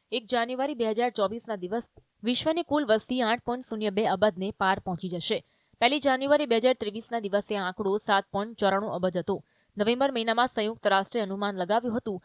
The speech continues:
કે દુનિયાની વસ્તી આઠ અબજને પાર પહોંચી ગઈ હતી. જનસંખ્યામાં એક અબજના વધારામાં આશરે અગિયાર વર્ષનો સમય લાગ્યો. યુએનના સેક્રેટરી જનરલ એન્ટોનિયો ગુટેરેસે જનસંખ્યામાં વૃદ્ધિને શ્રેય વૈજ્ઞાનિકોની ઉપલબ્ધિ, ન્યુટ્રિશન, હેલ્થ અને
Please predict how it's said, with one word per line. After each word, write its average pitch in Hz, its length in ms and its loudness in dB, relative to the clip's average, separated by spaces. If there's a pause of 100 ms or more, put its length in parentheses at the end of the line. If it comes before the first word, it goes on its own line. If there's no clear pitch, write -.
(200)
કે 240 80 -2
દુનિયાની 254 360 0
વસ્તી 233 360 0
આઠ 226 220 0
અબજને 214 340 -2
પાર 208 260 2
પહોંચી 196 300 -6
ગઈ 175 160 -6
હતી. 175 280 -6 (320)
જનસંખ્યામાં 262 720 0
એક 233 140 0
અબજના 226 380 2
વધારામાં 214 460 0
આશરે 196 300 0 (280)
અગિયાર 240 320 4
વર્ષનો 233 400 2
સમય 196 260 -4
લાગ્યો. 175 340 0 (840)
યુએનના 285 360 4
સેક્રેટરી 247 500 0
જનરલ 214 360 2 (320)
એન્ટોનિયો 294 400 2
ગુટેરેસે 254 480 -2
જનસંખ્યામાં 220 680 -2
વૃદ્ધિને 196 380 -4
શ્રેય 214 280 0
વૈજ્ઞાનિકોની 208 580 -2
ઉપલબ્ધિ, 190 460 -2 (520)
ન્યુટ્રિશન, 262 520 0
હેલ્થ 208 320 2
અને 196 180 -2